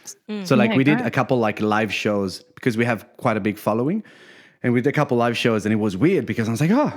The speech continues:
Speaker 2: I didn't know I could get, like, visual cues anymore. <laughs> I can, I can understand when
Speaker 1: <laughs>
Speaker 2: someone's stopping to talk or, like, starting." It was quite funny.
Speaker 3: That's great. So you were all
Speaker 1: That's
Speaker 3: already
Speaker 1: awesome.
Speaker 3: set up for social distancing <laughs> and covid.
Speaker 2: <laughs> Kinda,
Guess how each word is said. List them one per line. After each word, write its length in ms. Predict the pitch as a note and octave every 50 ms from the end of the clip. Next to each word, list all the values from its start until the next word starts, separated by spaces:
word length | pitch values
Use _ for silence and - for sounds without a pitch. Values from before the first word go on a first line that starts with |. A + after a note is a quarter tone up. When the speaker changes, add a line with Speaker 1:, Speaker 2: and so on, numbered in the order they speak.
| - - - - -
Speaker 2:
I 80 | C#3
didn't 400 | E3 G#3+ G#3 D#3 A#2+ - A#2+ -
know 260 | B2+ B2 B2 D3+ F#3+
I 60 | F3+ C3
could 140 | - - G#2
get, 160 | A2 A#2+ -
like, 200 | - A2+ G#2+ -
visual 400 | G2+ F2+ A#2 B2+ C3 A#2+ B2 G2+ - -
cues 500 | - - A#2+ B2+ F3+ G#3+ C3+ F#2 - A2+
anymore. 540 | F#2+ G#2+ G#2+ G#2+ F#2+ F2+ F2+ B2 F3+ F3
<laughs> 40 | D#3
I 60 | C#3 C#3+
can, 240 | - - - E3+ D#3 - - F3+ -
I 80 | - D3+
can 160 | D4 B3+ D#3+
understand 460 | E3 D3+ - C#3 - - D3 D3 D3
when 160 | C3+ C3+ - -
Speaker 1:
<laughs> 80 | -
Speaker 2:
someone's 340 | C3+ C#3 D3 C#3 C3 B2 -
stopping 560 | - - - - B2+ C3 C3+ - C#3+ B2+ B2 A#2
to 140 | - B2
talk 460 | A2 - - - - B2 B2 B2+ B2+ -
or, 60 | G#2+
like, 160 | G#2 G#2 -
starting." 400 | - - B2 A#2 A#2 A#2+ A#2+ A2 - - - - F3 D#3 -
It 100 | - G#2+
was 140 | G#2+ A2 G2+
quite 240 | - G#2 F#2 E2 -
funny. 280 | - G#2 F2+ D#2+ C2+ - _ _ _ _ - - - _ _ - - -
Speaker 3:
That's 260 | C4+ C4 A#3 G#3 -
great. 240 | - A3 G3 F#3+ F#3+
So 100 | - B3
you 240 | B3 B3 C4 C#4 C#4+
were 120 | D4+ C#4+
all 260 | - C4+ C#4+ D4+ D4+ C#4+
Speaker 1:
That's 240 | C#4 C#4 C4 -
Speaker 3:
already 420 | - A#3+ A#3+ B3+ B3+ A#3+ A#3 A3+ A3+
Speaker 1:
awesome. 100 | G#3+ -
Speaker 3:
set 140 | - G#3+ F#3+
up 180 | F#3 F#3 - -
for 420 | - - F#3+ F3+ F3 E3+ E3+ F3 F#3+ - _ _ _ _ _ -
social 400 | - - - G3+ F#3+ E3+ - F#3+
distancing 720 | E3 F#3 F3 - - - E3 D#3+ - - D#3 D3 D#3 E3+ E3 B2+ C#3 - A3 G3+
<laughs> 280 | F3+ - A#3 - _ -
and 220 | F#3+ F#3+ F#3 F#3+
covid. 420 | - - F#3 F3+ E3+ - - - - -
Speaker 2:
<laughs> 260 | G#3+ - D3+ C#3+ C#3+
Kinda, 260 | D#3 C#3+ G#2 G#2 F2